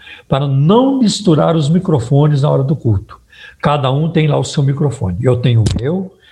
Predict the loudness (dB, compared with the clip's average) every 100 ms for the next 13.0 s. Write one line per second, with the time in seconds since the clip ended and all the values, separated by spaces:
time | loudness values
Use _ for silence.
0 | -20 -4 0 4 4 4 2 2 2 0
1 | -2 -2 -2 -4 -4 -6 -6 -2 0 0
2 | -2 0 2 2 0 -2 0 0 -2 -6
3 | -8 -12 -4 -4 -4 -6 -4 -4 -6 -20
4 | _ -20 -16 0 0 2 0 0 0 -2
5 | -8 -16 -4 -2 -2 -4 -4 -4 -4 -4
6 | -6 -2 -2 0 -2 -2 0 0 2 0
7 | 2 0 -2 -4 -8 -10 -16 -20 -20 -20
8 | 0 4 4 2 0 0 2 2 0 0
9 | 0 2 2 0 -2 -6 -14 -8 0 2
10 | 4 4 4 4 4 4 2 0 0 -2
11 | -2 -6 -4 -2 0 0 2 4 4 4
12 | 2 2 2 2 2 2 2 2 -2 -4